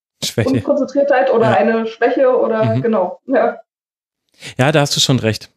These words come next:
Speaker 1: Äh, vielleicht habe ich da tatsächlich dann auch viele Eindrücke aus den vergangenen Spielen noch in dieses Spiel reininterpretiert, weil klar, wenn wir jetzt gerade über die Tore reden, ja, stimmt, dann hat man das da gar, so gar nicht gesehen. Ich hatte halt so den Eindruck, dass diese offensive Harmlosigkeit Leverkusens auch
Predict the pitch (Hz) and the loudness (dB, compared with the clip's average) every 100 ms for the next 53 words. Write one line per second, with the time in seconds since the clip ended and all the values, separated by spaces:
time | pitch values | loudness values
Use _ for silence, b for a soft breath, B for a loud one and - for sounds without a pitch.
0 | - 123 78 107 - 123 127 135 123 123 | -20 -16 -14 -10 -2 0 0 -2 0 0
1 | 120 120 131 120 127 120 - - - 139 | 0 0 0 0 0 0 -2 -8 -2 0
2 | 127 123 127 120 120 117 120 - 113 110 | 2 0 -2 -2 -2 -2 -2 -2 0 2
3 | 120 113 - 117 107 113 117 123 - 113 | 2 0 0 0 2 0 0 -2 -2 -2
4 | 107 107 117 107 101 107 - 104 B B | 0 2 0 -2 -4 -4 -2 -2 B B
5 | B - 104 - 104 98 101 101 - 104 | B -2 -2 0 0 0 0 0 0 -2
6 | 110 110 104 95 110 110 110 107 110 107 | 0 0 -2 0 -2 0 -2 0 0 0
7 | b b b b _ 104 - - - 101 | b b b b _ -4 -4 -8 -2 -2
8 | - - - 101 95 101 - 110 104 117 | -2 -8 -4 -2 -2 -4 -2 0 0 -2
9 | - 110 104 110 - 110 - 120 117 107 | 0 0 2 0 0 -4 -2 -2 0 0
10 | 120 135 123 113 120 B B - - - | 0 -2 -4 -2 -2 B B -14 -12 -6
11 | 117 143 135 135 135 123 123 135 131 123 | -2 2 2 0 0 0 0 0 -4 -4
12 | 123 - 120 110 107 147 - 143 135 123 | -4 -2 -2 -2 0 -2 0 0 0 0
13 | 107 120 135 120 107 104 110 104 107 101 | 2 2 2 -2 -4 -4 -4 -2 -2 -4
14 | - 107 101 92 104 | -4 -4 -4 -4 -8